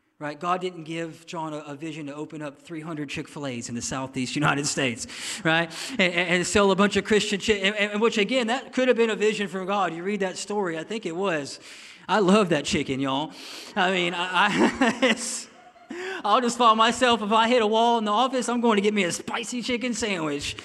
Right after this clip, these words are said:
Get that anointing flowing again. But, but, but anyways, vision will always affect people. If, if God gives you a dream, and He will,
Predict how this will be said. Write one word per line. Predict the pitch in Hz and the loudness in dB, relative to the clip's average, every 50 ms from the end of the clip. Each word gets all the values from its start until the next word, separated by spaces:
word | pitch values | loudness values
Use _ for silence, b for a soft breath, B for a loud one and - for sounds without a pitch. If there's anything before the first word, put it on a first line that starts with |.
| B B B B B B B B B B | B B B B B B B B B B
Get | 208 196 | 0 2
that | 214 196 185 | 2 2 2
anointing | 180 190 208 220 240 240 226 208 190 | 2 4 4 4 4 4 4 2 2
flowing | 139 196 190 185 175 170 165 | 2 2 2 2 2 2 0
again. | 160 156 165 165 160 156 156 | 0 0 -2 -2 -2 -2 -2
But, | 160 185 180 185 196 | 0 0 -2 0 0
but, | 202 220 233 220 208 | 0 2 2 2 2
but | 220 233 | 2 2
anyways, | 254 277 269 247 226 214 208 208 202 - - - - - B B B B B B B B B B B B B B - - _ _ 539 539 _ _ _ _ _ _ _ _ _ _ _ _ _ _ _ _ _ _ _ _ _ | 4 4 4 4 4 4 4 2 0 -2 -6 -8 -10 -14 B B B B B B B B B B B B B B -20 -20 _ _ _ _ _ _ _ _ _ _ _ _ _ _ _ _ _ _ _ _ _ _ _ _ _
vision | 160 139 202 254 285 262 208 262 254 233 208 | -10 -6 -4 -2 -2 0 0 -2 -2 -2 -2
will | 208 202 202 | -2 -2 -2
always | 190 190 208 214 220 220 220 220 180 170 | -2 -2 -2 0 0 0 0 -2 -2 -6
affect | 185 - - - 185 175 - - - | -8 -10 -8 -8 -8 -8 -10 -12 -16
people. | - 160 131 - - 104 - _ _ _ _ _ _ _ _ _ _ _ _ _ _ _ _ _ _ _ _ _ _ _ _ _ _ _ _ _ _ _ _ _ _ _ _ - | -14 -14 -14 -14 -16 -20 -20 _ _ _ _ _ _ _ _ _ _ _ _ _ _ _ _ _ _ _ _ _ _ _ _ _ _ _ _ _ _ _ _ _ _ _ _ -6
If, | 190 185 - | -6 -6 -6
if | 214 202 - - 185 180 - - | -8 -14 -12 -12 -12 -12 -6 -4
God | 233 233 247 269 247 202 | 0 0 0 0 0 -2
gives | 247 240 220 185 | -4 -6 -6 -4
you | 233 233 | -6 -6
a | 233 | -6
dream, | 180 160 190 208 208 208 208 196 | -6 -8 -8 -6 -6 -6 -6 -8
and | 190 175 | -8 -8
He | 180 202 190 | -10 -10 -10
will, | 175 175 175 165 156 147 143 143 | -8 -8 -8 -8 -8 -8 -10 -10